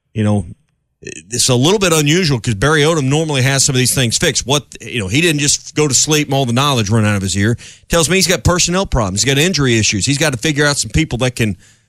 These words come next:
meet the needs. He's got it figured out up front, the first two levels. He's got some, some work to do.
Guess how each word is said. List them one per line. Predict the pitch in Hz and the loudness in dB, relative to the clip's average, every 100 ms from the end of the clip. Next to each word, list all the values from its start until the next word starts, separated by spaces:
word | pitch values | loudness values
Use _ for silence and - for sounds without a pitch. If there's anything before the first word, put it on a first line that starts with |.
| _ _ - | _ _ -4
meet | 131 165 - | 0 0 0
the | 135 | 0
needs. | 175 151 90 | 0 0 -4
He's | - 117 | -4 -2
got | 147 139 | 0 0
it | - | 0
figured | 156 147 | -2 0
out | 147 143 | 0 0
up | 143 | -2
front, | - 160 190 | -2 -2 -2
the | - | -2
first | 147 151 - | 0 0 0
two | 156 | 2
levels. | 156 170 170 - - _ _ _ - | 2 0 0 -2 -4 _ _ _ -4
He's | 113 | -2
got | 156 143 | 0 0
some, | - 131 117 107 | 0 0 -2 -6
some | - 139 | -4 0
work | 143 196 - | 0 0 -2
to | 127 | -2
do. | 110 104 139 | 0 0 -2